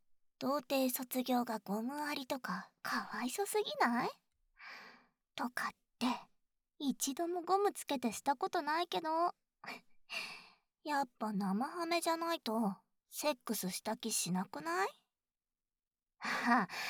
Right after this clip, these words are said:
童貞にはわかんないか。<laughs> させん。お前もマンコ入れたら速攻行くんじゃね？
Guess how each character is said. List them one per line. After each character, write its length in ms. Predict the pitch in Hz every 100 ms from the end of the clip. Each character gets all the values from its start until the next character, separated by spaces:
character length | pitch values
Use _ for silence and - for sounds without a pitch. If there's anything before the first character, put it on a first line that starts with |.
| - - -
童 260 | - 220 254
貞 280 | 302 339 349
に 160 | 370
は 140 | 392 254
わ 120 | 214
か 200 | - 262
ん 100 | 403
な 120 | 554
い 80 | 370
か。 320 | - 247 214 - _ _
<laughs> 720 | - 466 - - - 247 294 - _ -
さ 260 | - - 311
せ 540 | - 339 330 330 330
ん。 60 | 339 - _ _ _ 698 698 - - - - _ _ _ -
お 140 | 277
前 300 | 302 349 349
も 180 | 330 320
マ 200 | 320 330
ン 80 | -
コ 160 | 220
入 80 | 220
れ 120 | 214
た 140 | 247 226
ら 160 | 202
速 340 | 196 - 214 - _ _
攻 360 | - 254 302 349
行 120 | 359
く 140 | - 349
ん 80 |
じ 80 | 349
ゃ 60 | 359
ね？ 160 | 370